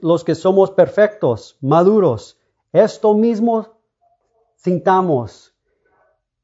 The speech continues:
Y si otra cosa sentís, esto también os lo revelará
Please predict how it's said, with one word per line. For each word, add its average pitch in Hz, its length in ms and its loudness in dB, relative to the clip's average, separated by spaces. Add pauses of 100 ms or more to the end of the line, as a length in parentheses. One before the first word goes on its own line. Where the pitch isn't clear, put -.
(920)
Y 208 120 -6
si 190 180 -6
otra 240 320 0
cosa 262 580 -2 (360)
sentís, 294 760 -2 (2750)
esto 202 760 -2
también 196 720 -2
os 147 500 -6 (120)
lo 139 580 0 (340)
revelará 127 1160 -4